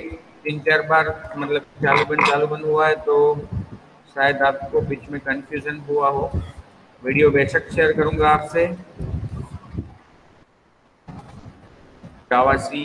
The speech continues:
D P demo class two dot java। अच्छा, ये compile हो गया, अच्छी बात है। अब इसको run करेंगे। Connection एस्टैब्लिश successfully।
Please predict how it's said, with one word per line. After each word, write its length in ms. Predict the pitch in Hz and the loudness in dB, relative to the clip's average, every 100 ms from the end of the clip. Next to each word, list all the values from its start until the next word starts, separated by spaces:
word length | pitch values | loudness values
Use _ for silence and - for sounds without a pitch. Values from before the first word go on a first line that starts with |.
| 156 170 - 131 | -6 -4 -4 -2
D 100 | 135 143 | -4 -4
P 200 | 147 143 135 | -4 -4 -4
demo 260 | 131 139 139 131 | -2 -4 -8 -4
class 360 | 127 131 - | -4 -4 -6
two 180 | 147 135 | -4 0
dot 280 | 131 127 127 | 0 0 2
java। 240 | 110 92 - - - - - - | 2 0 -8 -18 -20 -20 -18 -16
अच्छा, 180 | - | -4
ये 100 | 123 | -2
compile 460 | 120 120 120 135 135 | -2 -6 -4 0 2
हो 140 | 131 | 2
गया, 220 | 131 139 131 | 2 2 2
अच्छी 280 | 120 - | 0 -8
बात 260 | 131 135 131 | -2 0 0
है। 100 | 143 147 - | -4 -8 -6
अब 260 | - - 120 | -6 -4 -6
इसको 260 | 117 - 135 | -6 -2 2
run 240 | 123 135 | 2 0
करेंगे। 400 | 135 139 139 143 151 - - - - | 0 -2 0 0 -2 -10 -20 -18 -16
Connection 680 | - - 120 127 127 151 139 | -16 -10 -6 -4 -2 -4 -2
एस्टैब्लिश 500 | 127 - 135 135 135 | -4 -2 0 0 -2
successfully। 840 | - 117 - 143 127 - 143 151 | -6 -8 -6 -8 -6 -8 -6 -6